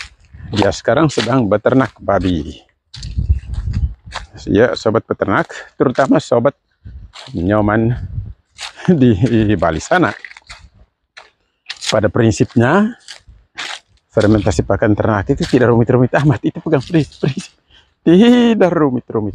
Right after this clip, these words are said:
amat. Nah, kalau kita belajar,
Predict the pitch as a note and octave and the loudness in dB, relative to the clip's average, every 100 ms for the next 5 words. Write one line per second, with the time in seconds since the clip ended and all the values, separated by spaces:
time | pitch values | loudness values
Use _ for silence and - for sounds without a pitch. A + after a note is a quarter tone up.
0 | - F#2 D#2+ - - _ - - _ _ | -10 -12 -12 -14 -20 _ -16 -16 _ _
1 | _ _ _ _ _ _ _ - F#2+ F2 | _ _ _ _ _ _ _ 0 2 4
2 | E2 D#2+ C#2 B1 - _ _ _ _ _ | 2 0 -2 -6 -14 _ _ _ _ _
3 | _ _ - B2+ A#2+ - C3 A#2 D3+ F3 | _ _ -4 0 0 0 0 4 2 2
4 | D3 D#3+ F3+ | 2 2 -2